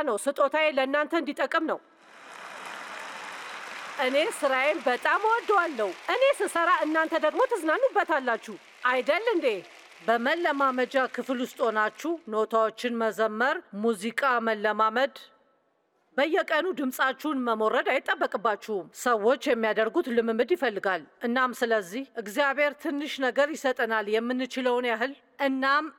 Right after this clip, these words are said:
እሱ ከሰጠን በላይ እንድንመልስለት ይፈልጋል፣ ምክንያቱም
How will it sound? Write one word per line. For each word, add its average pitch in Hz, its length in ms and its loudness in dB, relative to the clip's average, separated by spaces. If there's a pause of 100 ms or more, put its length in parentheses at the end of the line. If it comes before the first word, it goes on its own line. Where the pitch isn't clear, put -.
እሱ 277 320 -2
ከሰጠን 262 680 0
በላይ 247 400 0
እንድንመልስለት 247 1040 -2
ይፈልጋል፣ 220 720 0
ምክንያቱም 254 840 -4